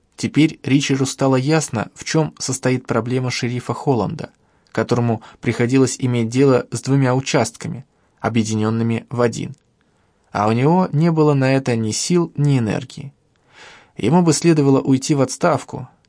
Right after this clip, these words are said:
или мэру уволить его ещё до того, как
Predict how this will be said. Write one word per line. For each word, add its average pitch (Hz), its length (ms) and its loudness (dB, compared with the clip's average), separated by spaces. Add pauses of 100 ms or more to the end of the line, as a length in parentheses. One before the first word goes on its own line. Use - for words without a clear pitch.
(420)
или 110 220 0
мэру 139 280 2
уволить 127 460 2
его 110 240 0
ещё 110 320 0
до 117 160 2
того, 131 380 2
как 117 300 -4